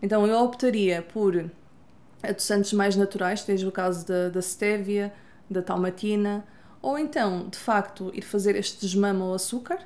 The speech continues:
complementando com outras coisas do estilo de vida, que nós temos alimentos in natura que são relativamente doces, portanto, há combinações que nós podemos fazer para ajudar no paladar doce, nomeadamente a fruta,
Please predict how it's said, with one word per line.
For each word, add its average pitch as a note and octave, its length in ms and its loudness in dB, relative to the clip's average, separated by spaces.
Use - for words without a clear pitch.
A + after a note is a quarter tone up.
complementando G#3 800 4
com G3+ 120 0
outras G3 280 0
coisas G3 360 0
do F#3+ 60 -2
estilo F#3+ 300 -2
de F3+ 80 -6
vida, G#3 240 -4
que A#3+ 120 -2
nós G#3 160 0
temos G3+ 240 2
alimentos G3 580 2
in A3+ 160 4
natura G#3+ 600 2
que - 120 -8
são A#3 280 0
relativamente G3 640 0
doces, F3+ 340 -4
portanto, F#3 420 -6
há F#3+ 140 4
combinações G#3 640 2
que G#3 80 -4
nós G3+ 160 -2
podemos G3 260 -2
fazer G3 300 0
para G3 180 -2
ajudar F#3+ 300 2
no F#3+ 120 2
paladar F#3+ 460 0
doce, G3 340 -2
nomeadamente F#3 520 0
a - 20 0
fruta, A#3+ 400 -4